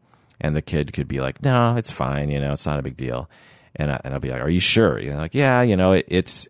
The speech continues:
it's bothersome some, sometimes, but, but it's fine. I don't, it doesn't really bother me. I, um, I've learned to, to deal with it. It's fine." But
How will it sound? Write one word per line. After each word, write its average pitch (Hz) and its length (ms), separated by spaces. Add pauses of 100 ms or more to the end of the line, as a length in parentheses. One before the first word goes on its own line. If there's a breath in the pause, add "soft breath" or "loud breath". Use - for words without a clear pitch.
(140)
it's 87 240
bothersome 78 480
some, 69 240
sometimes, 67 460
but, 67 260 (640 soft breath)
but 87 160
it's 92 120
fine. 57 280
I 67 100
don't, 69 260
it 73 120
doesn't 73 180
really 67 200
bother 65 300
me. 67 160
I, 69 220 (260)
um, 67 400
I've 71 220
learned 71 360
to, 69 280 (380)
to - 100
deal 65 240
with 67 160
it. 67 140
It's - 100
fine." - 240 (1040 loud breath)
But 92 300